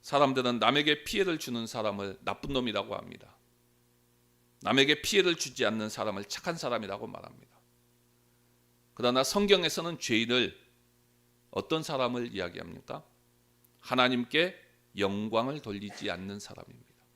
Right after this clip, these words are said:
하나님께 영광을 돌리지 않는 사람이죠. 하나님께 영광을 돌리지 않는다는 것은 자기의 존재나 자기가 가지고 있는 것이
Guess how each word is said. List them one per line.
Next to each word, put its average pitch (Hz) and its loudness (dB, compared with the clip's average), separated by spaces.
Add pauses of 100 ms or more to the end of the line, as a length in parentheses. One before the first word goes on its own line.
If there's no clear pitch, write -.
(880)
하나님께 233 6
영광을 156 8
돌리지 120 2
않는 107 -4
사람이죠. - -16 (580)
하나님께 294 6
영광을 226 8
돌리지 190 2
않는다는 143 2
것은 143 2 (460)
자기의 220 2
존재나 170 10 (720)
자기가 214 6
가지고 185 2
있는 165 0
것이 147 8